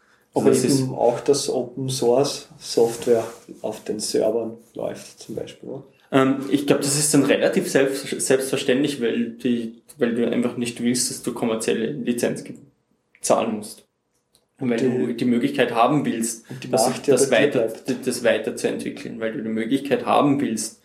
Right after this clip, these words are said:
Speaker 2: ähm, die, die Dinge anzupassen, ne? Was ja da der große, das große Glück war in der, in dieser Community Wi-Fi Net Szene war, dass, ähm, zweitausenddrei,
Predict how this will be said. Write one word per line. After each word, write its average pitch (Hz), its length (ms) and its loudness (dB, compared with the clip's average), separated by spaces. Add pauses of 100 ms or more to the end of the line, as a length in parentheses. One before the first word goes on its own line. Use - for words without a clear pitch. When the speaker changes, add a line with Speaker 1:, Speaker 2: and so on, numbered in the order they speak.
(400)
Speaker 2:
ähm, 113 300 -2 (1120)
die, 117 360 2
die - 140 -10
Dinge 127 300 2
anzupassen, - 680 -10
ne? 110 220 -12 (320)
Was 120 120 2
ja 127 80 8
da 113 320 2
der - 100 -4
große, 120 460 0 (200)
das - 280 -10
große 113 340 -2
Glück - 340 -4
war 113 160 2
in 117 140 0
der, 120 200 -2 (120)
in 120 160 -8
dieser 120 320 -8
Community 131 560 2
Wi-Fi 113 400 2
Net 113 340 -6
Szene 117 600 -2
war, 113 240 0 (360)
dass, - 380 -4
ähm, 117 380 -2 (1200)
zweitausenddrei, 117 2000 0